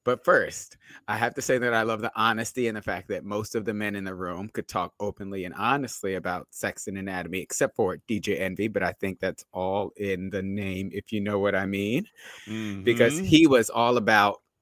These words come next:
Speaker 1: kinda denying it or whatever, but that's not, neither here nor there. It's great that all these men are having this conversation. It shows, like, real gro-, growth in the community,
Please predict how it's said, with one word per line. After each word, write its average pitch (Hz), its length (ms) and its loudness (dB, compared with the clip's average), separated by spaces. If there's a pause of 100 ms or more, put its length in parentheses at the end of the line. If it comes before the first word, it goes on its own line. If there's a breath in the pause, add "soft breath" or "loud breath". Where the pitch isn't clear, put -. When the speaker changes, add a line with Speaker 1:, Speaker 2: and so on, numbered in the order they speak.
(120)
Speaker 1:
kinda 104 280 -2
denying 95 560 -4
it 98 140 0
or 101 80 -2
whatever, 95 240 -4
but 101 200 -4 (140)
that's 131 220 4
not, 120 220 2
neither 107 300 0
here 107 160 2
nor 95 140 -6
there. 87 220 -8
It's 107 220 -6
great 117 300 2
that 107 120 0
all 107 140 2
these 104 200 -2
men 101 160 -2
are 98 60 -2
having 92 320 -2
this 85 120 -10
conversation. - 720 -8
It 85 80 -8
shows, 113 260 0
like, 101 140 -2 (100)
real 113 240 4
gro-, 113 340 0 (120)
growth 123 440 6
in 117 160 0
the 117 100 0
community, 120 680 -2